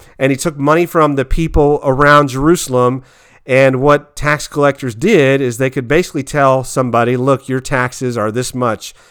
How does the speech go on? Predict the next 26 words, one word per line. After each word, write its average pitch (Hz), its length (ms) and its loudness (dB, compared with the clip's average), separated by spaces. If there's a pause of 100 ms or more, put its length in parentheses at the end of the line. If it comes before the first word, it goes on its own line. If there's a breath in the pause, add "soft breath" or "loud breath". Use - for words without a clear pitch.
(120)
and 120 160 -2
they 139 80 2
could 156 120 -2
make 143 220 2
up 131 140 -2
a 147 60 0
number 117 440 -2 (240 soft breath)
and 147 160 -2
take 147 240 -2
that 170 220 0
money 120 320 0
and 135 120 -4
keep 143 220 -4
it 143 80 -6
for 139 160 -2
themselves, 120 720 -2 (280 loud breath)
give 139 220 2
their 147 140 4
share 135 400 2
to - 140 -12
the 120 100 0
Roman 127 320 2
government, 120 480 -2
keep 123 260 -8
the 120 120 -6
rest. - 460 -10